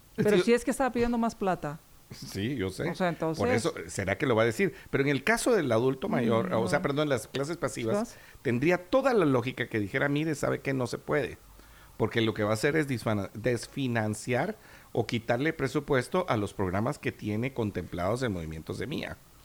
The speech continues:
Speaker 2: ¿sí? O la presidencia.
Speaker 1: No, lo que va a decir es, "Necesitamos una reforma tributaria".
Speaker 2: Va, entonces, ¿te das cuenta de la estupidez que están logrando por quererle quitar plata? Lo que va a llegar a hacer es a pedir más plata.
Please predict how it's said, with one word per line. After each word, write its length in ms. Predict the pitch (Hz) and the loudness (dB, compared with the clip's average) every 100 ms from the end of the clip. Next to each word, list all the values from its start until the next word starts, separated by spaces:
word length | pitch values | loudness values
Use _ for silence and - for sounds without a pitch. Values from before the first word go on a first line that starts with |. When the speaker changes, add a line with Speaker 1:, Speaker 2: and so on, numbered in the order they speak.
| - - | -20 -8
Speaker 2:
¿sí? 260 | - 170 - - - | -2 -2 -4 -12 -2
O 140 | 123 | 0
la 140 | 123 | 2
presidencia. 520 | - 196 196 196 190 185 | 2 2 4 4 2 2
Speaker 1:
No, 220 | 196 233 | 4 4
lo 160 | 208 | 4
que 80 | 196 | 2
va 140 | 185 175 | 0 2
a 40 | |
decir 280 | 190 202 220 | 0 0 0
es, 80 | 233 | 0
"Necesitamos 640 | 208 175 170 165 165 180 | 0 -2 -2 0 0 0
una 160 | 208 226 | 2 0
reforma 420 | 208 175 165 160 | 0 -2 -4 -4
tributaria". 640 | 165 156 160 226 143 190 - - | -4 -4 -2 -4 -4 -8 -10 -6
Speaker 2:
Va, 220 | 107 135 131 | -6 -6 -4
entonces, 420 | 110 123 127 135 - | -2 0 0 -2 -6
¿te 120 | 95 | -8
das 200 | 90 110 | -6 -8
cuenta 440 | - 117 113 143 120 | -2 0 0 -2 -2
de 80 | |
la 100 | 98 | -2
estupidez 640 | 87 - - - 87 90 - | -6 -8 -10 -4 -4 -4 -4
que 80 | 110 | -6
están 240 | 104 104 | -4 -2
logrando 480 | 110 107 104 110 135 | -2 -2 -2 -4 -6
por 220 | - 82 | -8 -8
quererle 380 | - 85 107 131 | -6 -6 -6 -6
quitar 320 | 104 - 101 | -6 -6 -6
plata? 360 | 110 101 139 135 - - | -4 -4 -6 -10 -14 -8
Lo 160 | - 92 | -4 -4
que 80 | 90 | -2
va 120 | 95 | -2
a 20 | |
llegar 220 | 107 104 | -2 -2
a 60 | 101 | -4
hacer 200 | 101 104 | -4 -4
es 140 | 113 | -4
a 100 | 101 | -6
pedir 280 | - 82 87 | -6 -8 -6
más 180 | 95 98 | -8 -8
plata. 320 | 104 101 - | -8 -8 -10